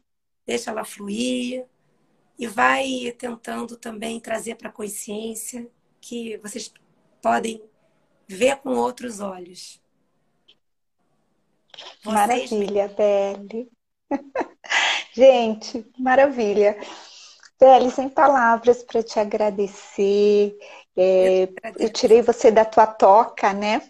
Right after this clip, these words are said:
Speaker 2: Porque a Belle, eu falei, "Belle, você faz live?" Ela, "Ah, eu faço." Porque, gente, toda semana ela traz um conteúdo lá no Olos. Então, é às quintas-feiras, né, Belle, que você, que você
Speaker 1: Depende,
Speaker 2: faz?
Speaker 1: é, eu
Speaker 2: Depende.
Speaker 1: costumo fazer às quintas, mas quando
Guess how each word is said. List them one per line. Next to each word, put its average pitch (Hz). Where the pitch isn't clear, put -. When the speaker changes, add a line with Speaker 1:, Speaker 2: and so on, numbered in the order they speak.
Speaker 2:
Porque 202
a 165
Belle, 226
eu 254
falei, 285
"Belle, 302
você 330
faz 381
live?" 330
Ela, 226
"Ah, 508
eu 453
faço." 392
Porque, 262
gente, 294
toda 330
semana 294
ela 277
traz 269
um 269
conteúdo 240
lá 208
no 233
Olos. 196
Então, 220
é 202
às 214
quintas-feiras, 247
né, 226
Belle, 226
que -
você, -
que 294
você -
Speaker 1:
Depende, 233
Speaker 2:
faz? 226
Speaker 1:
é, 233
eu 226
Speaker 2:
Depende. 202
Speaker 1:
costumo 294
fazer 277
às 294
quintas, 196
mas 226
quando -